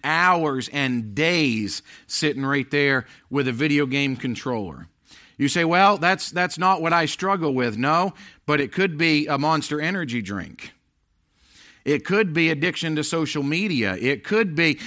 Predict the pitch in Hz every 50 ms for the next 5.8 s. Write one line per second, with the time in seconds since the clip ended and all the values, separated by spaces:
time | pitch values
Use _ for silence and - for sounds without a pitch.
0 | 233 202 - 151 151 147 139 180 196 190 175 185 180 175 175 165 160 156 165 185
1 | 214 220 202 175 165 160 160 156 147 151 170 185 190 185 185 185 165 170 175 180
2 | 175 - - 160 165 160 156 147 151 175 196 214 196 143 135 127 123 123 131 156
3 | 160 - _ _ - - - - - _ _ - 104 113 156 160 160 160 139 123
4 | 127 165 170 165 156 156 156 180 196 220 202 156 151 156 156 147 - - 165 190
5 | 214 226 214 170 151 147 139 139 127 139 135 135 139 147 139